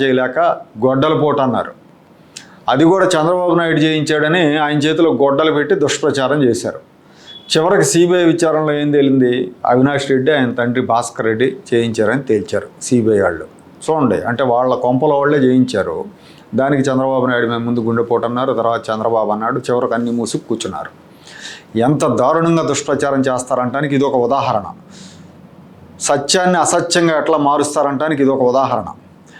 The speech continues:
ఈ తప్పుడు రాతలు, తప్పుడు కోతలు కూసేవాళ్ళ తాట తీయకపోవటం చంద్రబాబు నాయుడు గారు చేస్తున్న తప్పు. గతంలో పరిటాల రవి హంతకుల సీరియల్ హత్యలు, వివేక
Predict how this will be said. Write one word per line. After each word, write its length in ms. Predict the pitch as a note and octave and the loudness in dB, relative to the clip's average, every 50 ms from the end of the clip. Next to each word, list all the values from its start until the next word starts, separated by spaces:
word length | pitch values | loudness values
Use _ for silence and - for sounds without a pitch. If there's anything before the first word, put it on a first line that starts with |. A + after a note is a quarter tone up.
| - - - C3 | -8 -2 2 2
ఈ 20 | C3 C3 C3 | 2 2 2
తప్పుడు 300 | C#3+ C#3 - F#3 F3+ F3+ E3+ E3 | 0 0 2 2 2 2 4 2
రాతలు, 300 | D#3 D#3+ D#3 D#3+ E3 F3 E3+ - | 2 2 2 2 0 0 0 0
తప్పుడు 260 | D3 C#3 - - E3+ D#3+ - D3+ | -2 0 0 0 0 0 2 0
కోతలు 240 | D3+ D3 D#3 D3+ C#3+ D3 | 0 0 0 -2 -2 -2
కూసేవాళ్ళ 460 | D3 C3+ - D3+ C#3 C3+ C#3 C3+ C3 C3 C3 - - | -2 -2 0 0 2 2 2 2 2 0 0 -2 -2
తాట 220 | C3+ C3+ D3+ D3+ F3 - - | 0 0 0 0 -2 -2 -2
తీయకపోవటం 640 | D3 D3 D3+ C#3+ D#3+ - D3+ C#3+ C#3+ C#3+ C#3 F#3 F#3+ C#3 B2+ C3 D#3 C3 | -2 -2 0 -2 -2 -2 0 0 0 0 0 2 2 2 2 0 0 0
చంద్రబాబు 460 | B2+ C3 C3+ C#3 C#3+ C#3 C3+ C3 B2+ B2+ | -2 -2 0 0 0 0 0 0 0 -2
నాయుడు 180 | B2 A#2+ A#2 A#2 A2+ | -2 -2 0 0 0
గారు 120 | A#2 A#2 A#2 - | 0 0 0 0
చేస్తున్న 340 | A2 G#2+ - - B2 C3 C#3 - - | 0 0 -2 -2 -4 -6 -6 -2 -2
తప్పు. 300 | A#2+ G2+ - - - - - - - - - - - - - - - - - - - - - C3+ | -2 -2 -2 -6 -14 -18 -18 -18 -20 -20 -20 -20 -20 -20 -20 -20 -20 -20 -20 -20 -14 -6 -2 -2
గతంలో 340 | C3+ C#3 F#3 F3+ F3+ F3 E3+ D#3+ | 0 0 0 0 0 0 0 0
పరిటాల 340 | D3 C#3+ D#3 D3 F3 E3 D#3+ D#3 | 0 0 0 2 2 2 2 2
రవి 160 | D#3 D3 C#3+ C3 | 2 0 0 0
హంతకుల 300 | C#3 C#3+ C3+ C3+ B2+ C#3+ C3 - - | 0 -2 -2 -2 0 -2 -2 -2 -2
సీరియల్ 380 | - D3 D#3+ E3 E3 D#3+ D3 B2+ | 0 2 4 4 4 4 2 0
హత్యలు, 340 | C#3 C3+ C3+ - C#3+ C#3+ D3 - - - - - - - - - - - - - - | -2 -2 -2 -2 0 0 0 0 -2 -8 -16 -20 -20 -20 -20 -20 -20 -20 -12 -4 0
వివేక 300 | B2 C3+ D#3+ E3+ E3+ E3+ | 2 4 4 4 4 2